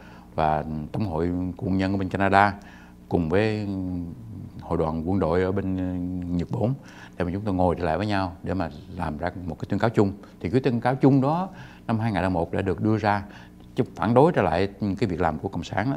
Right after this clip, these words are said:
thì chúng tôi thấy là được có trên năm mươi tám cái, cái cộng đồng cũng như là đoàn thể, đảng phái, chính trị và thêm nữa là bảy mươi tám vị tướng lãnh đã đứng chung với nhau để mà ký cái tuyên cáo chung đó. Thì khi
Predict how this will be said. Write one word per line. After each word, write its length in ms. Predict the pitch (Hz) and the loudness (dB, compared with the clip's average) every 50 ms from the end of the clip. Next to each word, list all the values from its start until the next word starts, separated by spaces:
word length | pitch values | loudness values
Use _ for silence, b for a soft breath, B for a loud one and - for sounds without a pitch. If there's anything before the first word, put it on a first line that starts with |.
| - - - | -4 -8 -10
thì 100 | 85 80 - - | -12 -10 -8 -4
chúng 140 | 107 117 | -2 -2
tôi 120 | 107 101 92 | 0 0 -2
thấy 180 | 107 113 127 | -2 -2 -2
là 140 | 123 101 80 76 78 | -2 -4 -4 -6 -6
được 80 | 82 87 - | -8 -10 -4
có 200 | - 107 117 123 - - | -2 0 0 0 0 2
trên 360 | - 117 113 113 110 104 104 107 | 4 4 4 4 2 0 0 2
năm 120 | 113 117 | 2 2
mươi 100 | 113 101 - | 2 2 2
tám 280 | 117 120 160 196 214 | 2 2 2 2 0
cái, 160 | 214 - 147 139 | 2 2 0 0
cái 360 | 147 143 131 127 123 117 110 101 101 95 90 92 98 85 - | 2 0 0 0 0 0 -2 -4 -4 -4 -4 -4 -4 -6 -4
cộng 160 | - - 98 | -2 2 6
đồng 260 | 95 90 87 85 82 80 | 6 6 6 4 0 -2
cũng 120 | - 98 | -2 -2
như 60 | 113 | -2
là 60 | 98 | 0
đoàn 180 | 82 87 80 80 76 | 0 0 0 -2 -4
thể, 320 | - 80 82 95 117 131 139 B B B B B B B | -8 -6 -4 -2 -2 -4 -4 B B B B B B B
đảng 140 | - 80 101 | -6 -6 -4
phái, 340 | 101 - 107 123 143 160 170 | 0 2 4 4 4 2 0
chính 180 | 165 - 139 | 0 0 0
trị 240 | 131 - 85 90 92 B B B B | 0 0 -2 -4 -4 B B B B
và 100 | - - | -12 -10
thêm 220 | - 101 110 113 104 | -4 -2 0 0 0
nữa 80 | 104 | 0
là 180 | 113 104 80 - - - - | 0 -2 -2 -4 -8 -10 -4
bảy 160 | 92 - 113 | 0 2 2
mươi 120 | 135 127 - | 2 2 0
tám 400 | - 113 135 165 175 170 151 110 | 0 0 0 0 -2 -2 -2 -2
vị 100 | 87 - | -2 0
tướng 140 | - 110 | 0 2
lãnh 240 | 101 80 98 143 151 135 - | 2 2 2 2 0 -2 -2
đã 80 | 104 107 | 0 2
đứng 180 | 104 143 165 | 2 2 4
chung 120 | - 147 139 | 4 4 4
với 100 | 143 139 | 6 6
nhau 180 | 131 123 127 | 4 4 4
để 160 | 117 90 104 135 | 6 6 4 4
mà 300 | 139 107 87 85 85 80 B B B B B B - | 4 2 2 0 -2 -6 B B B B B B 0
ký 140 | - 151 160 | 2 4 4
cái 80 | 165 131 | 4 2
tuyên 120 | 110 98 | 2 0
cáo 100 | 113 123 | 0 2
chung 240 | 120 - 117 117 117 | 2 4 4 4 4
đó. 120 | 120 131 127 - - - - | 2 0 -2 -8 -14 -12 -10
Thì 60 | - - | -8 -2
khi 260 | - 127 135 151 | 2 4 4 4